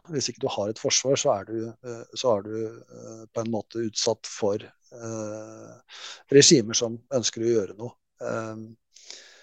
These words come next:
så jeg, jeg, og det, dette er med at vi, eh, altså, det er mange som snakker om krigsprofitører, og, altså, Norge har noen naturgitte for-, forutsetninger. Vi har energi, eh, f-, vi har sågar fornybar energi,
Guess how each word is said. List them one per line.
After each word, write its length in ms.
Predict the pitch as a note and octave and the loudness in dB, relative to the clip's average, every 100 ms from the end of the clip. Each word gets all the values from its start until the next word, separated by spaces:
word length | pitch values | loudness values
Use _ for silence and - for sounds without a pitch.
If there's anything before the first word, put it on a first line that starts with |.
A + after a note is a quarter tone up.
| _ _ - - - F4 | _ _ -20 -20 -12 2
så 140 | - C#3 | 8 10
jeg, 280 | D3 D3 D3+ C#3+ | 10 8 4 2
jeg, 680 | C#3 C#3 C#3+ C#3+ C#3 C#3 C#3 | 4 6 6 4 4 2 2
og 140 | C#3+ | 4
det, 160 | C#3 C3+ | 6 4
dette 300 | C#3 C3+ C#3 | 2 0 0
er 60 | A#2+ | 0
med 160 | B2+ C3 | 2 2
at 180 | B2 A#2 A#2+ | 2 0 0
vi, 300 | A#2+ A#2+ B2+ | 0 0 0
eh, 440 | A#2+ B2 A#2 A#2 A#2+ | -2 -4 -4 -6 -6
altså, 240 | A2+ B2 | -6 -2
det 80 | A#2+ | -2
er 80 | A#2+ | -2
mange 160 | A#2 | -2
som 140 | - A#2 | -6 -6
snakker 240 | - - A2 | -10 -8 -10
om 160 | A2 A2 - | -10 -12 -8
krigsprofitører, 1040 | A2+ - - A2+ A#2+ A2+ A2 G#2+ A2+ A2+ | -2 -2 -2 -6 -6 -4 -2 -2 -4 -6
og, 320 | A#2+ A#2 A#2 - B2 | -4 -4 -8 -8 -4
altså, 180 | C#3 | 0
Norge 440 | D3+ D#3+ B2+ C#3 C3 | 6 8 8 6 4
har 140 | B2 B2 | 4 0
noen 140 | C3 | -2
naturgitte 520 | B2+ - A#2 A2+ - B2+ | -4 0 0 0 -4 -4
for-, 220 | C3 B2+ | -2 -2
forutsetninger. 720 | A#2+ A2+ A2 A#2+ - A#2+ C#3 C#3 | -4 -4 0 0 -2 -2 0 2
Vi 140 | B2+ | 2
har 220 | A2+ A2+ A2+ | 2 0 0
energi, 460 | A#2+ A#2 C3 C#3 | -2 -2 -2 -2
eh, 400 | D3+ D3+ C#3 B2 | -4 -6 -6 -4
f-, 380 | A#2 - C3 A2+ | -6 -6 -4 -2
vi 80 | A2+ | 0
har 80 | A#2 | 0
sågar 400 | - A2+ A2 A2+ | 0 0 0 0
fornybar 480 | - A2+ G#2+ A#2+ A#2+ | -4 -8 0 0 0
energi, 400 | B2 - C#3 | 0 0 -2